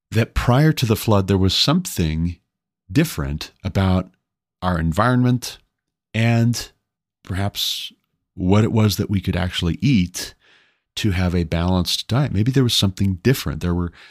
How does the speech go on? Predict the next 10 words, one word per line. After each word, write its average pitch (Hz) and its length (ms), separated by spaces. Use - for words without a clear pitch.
foods 113 640
that 120 180
were 110 160
available 101 520
that 98 380
weren't 139 360
available 73 480
after 87 280
the 76 100
flood - 340